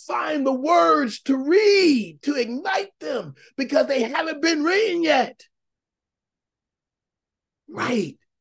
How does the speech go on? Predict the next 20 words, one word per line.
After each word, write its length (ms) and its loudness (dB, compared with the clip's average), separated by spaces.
The 60 -20
vision. 720 -2
Because 340 -2
somebody 640 -2
right 320 -4
there 180 -6
in 80 -4
your 180 -2
home, 300 2
somebody 540 -2
in 100 0
your 160 2
community, 460 -2
somebody 440 -4
in 40 -4
your 100 -4
neighborhood 460 -4
has 280 -8
to 120 -12
run. 680 -4